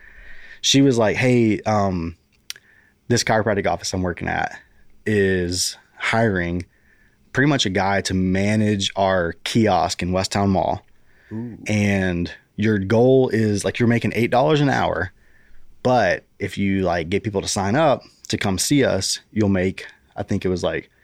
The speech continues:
Speaker 1: twenty bucks per person.
Speaker 2: So you had some commission.
Speaker 1: Yeah. And I'm like, "I'll do it." Again, Kayla's, like, pretty much saying, "I'm, I'm at home now.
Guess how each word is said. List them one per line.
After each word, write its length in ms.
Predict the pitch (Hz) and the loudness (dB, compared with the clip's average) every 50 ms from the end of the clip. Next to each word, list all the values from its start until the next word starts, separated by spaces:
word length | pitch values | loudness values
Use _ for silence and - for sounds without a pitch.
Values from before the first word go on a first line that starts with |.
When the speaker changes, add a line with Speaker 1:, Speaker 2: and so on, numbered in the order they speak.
| _ _ _ - | _ _ _ -2
Speaker 1:
twenty 220 | - 113 107 101 | 0 2 2 2
bucks 260 | 90 95 90 87 - | 2 0 0 0 -2
per 120 | - - - | -4 -6 -6
person. 420 | - 65 - - - - 110 - - - - - - - - - - - - - - | -4 -4 -4 -4 -6 -6 -12 -14 -14 -14 -14 -14 -14 -16 -18 -20 -20 -20 -20 -20 -20
Speaker 2:
So 140 | - - - | -10 -4 0
you 80 | 123 120 | 2 2
had 120 | 120 113 | 2 0
some 120 | - 113 98 | -2 -4 -4
commission. 560 | - 92 98 110 120 117 - 101 64 - - - - - _ | -2 -2 0 0 0 0 -2 -6 -8 -10 -14 -18 -20 -10 _
Speaker 1:
Yeah. 280 | - 117 117 85 67 - - - - - - - - - | 0 0 0 0 -2 -4 -8 -12 -18 -20 -20 -20 -20 -10
And 100 | - 101 | -4 -2
I'm 80 | 120 120 | 0 0
like, 240 | 107 98 - - - | 0 -2 -4 -6 -6
"I'll 80 | 127 147 | -6 -2
do 140 | - 180 147 | 0 0 0
it." 120 | - - - - - _ _ - - | 0 -2 -6 -16 -20 _ _ -10 -6
Again, 480 | 104 107 101 127 127 101 85 85 85 - _ _ _ _ _ _ - _ _ | -4 0 2 2 2 2 0 -4 -8 -12 _ _ _ _ _ _ -20 _ _
Kayla's, 420 | - 104 104 113 117 117 110 104 | -2 0 2 2 2 2 2 2
like, 200 | 107 92 87 - - | 0 -2 -2 -2 -2
pretty 140 | 123 117 120 | 0 2 2
much 180 | 117 110 - - | 2 0 0 0
saying, 240 | 117 110 110 107 | 0 0 0 0
"I'm, 220 | 101 101 104 101 - - | 0 0 -2 -2 -4 -4
I'm 120 | 104 104 | -4 -4
at 60 | 95 - | -4 -4
home 280 | - 110 101 101 95 | -2 -2 0 0 0
now. 420 | 95 95 98 95 92 95 90 - | 0 0 0 0 0 -2 -2 -4